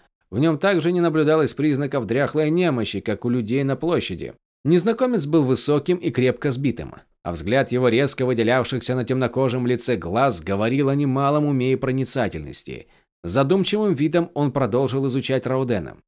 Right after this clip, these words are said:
Раоден с облегчением вздохнул. «Кем бы ты ни был, я рад тебя видеть. Я уже начал думать, что все здесь либо умирают, либо сходят с ума».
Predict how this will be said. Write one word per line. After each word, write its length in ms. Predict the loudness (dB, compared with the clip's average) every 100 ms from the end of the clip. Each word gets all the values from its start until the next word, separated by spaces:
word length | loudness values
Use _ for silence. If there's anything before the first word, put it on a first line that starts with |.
| _ _
Раоден 440 | 4 6 6 4 2
с 80 |
облегчением 500 | 2 0 2 2 2
вздохнул. 500 | 2 0 0 -4 -8 -14 _ _ -2
«Кем 240 | 0 2
бы 80 | 2
ты 120 | 4
ни 120 | 4
был, 180 | 4 4
я 160 | 6 6
рад 180 | 4 2
тебя 220 | 2 4
видеть. 420 | 4 2 -2 -8 _ _ _ _ -4
Я 200 | 0 2
уже 160 | 2
начал 260 | 2 0 0
думать, 260 | 2 2 0
что 200 | -2 0
все 220 | 2 2
здесь 340 | 2 0 2
либо 180 | 0 0
умирают, 560 | 2 2 4 4 2 0
либо 240 | 0 0
сходят 380 | 0 0 0 -2
с 60 |
ума». 260 | -2 -2